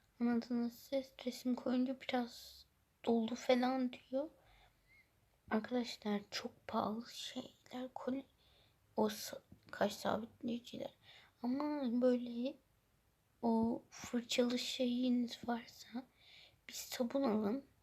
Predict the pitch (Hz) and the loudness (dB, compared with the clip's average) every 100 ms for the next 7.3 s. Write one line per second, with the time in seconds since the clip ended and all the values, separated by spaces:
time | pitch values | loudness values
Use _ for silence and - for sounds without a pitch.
0 | _ _ _ _ _ - _ - - - | _ _ _ _ _ -20 _ -4 -4 -4
1 | 214 - _ - 214 226 - _ _ - | -8 -14 _ -2 0 0 -4 _ _ -20
2 | - - _ 220 196 196 202 214 _ _ | -20 -20 _ -2 0 0 -2 -6 _ _
3 | _ _ _ _ _ _ _ - - 208 | _ _ _ _ _ _ _ -4 2 4
4 | 208 208 - - 226 220 220 214 214 233 | 4 0 -6 0 0 2 2 2 2 2
5 | 302 285 233 - - _ _ - _ _ | 0 0 -2 -10 -12 _ _ -20 _ _
6 | _ _ - - - - - 262 254 247 | _ _ -20 -18 -18 -10 6 6 6 2
7 | 233 208 208 | 0 -4 -6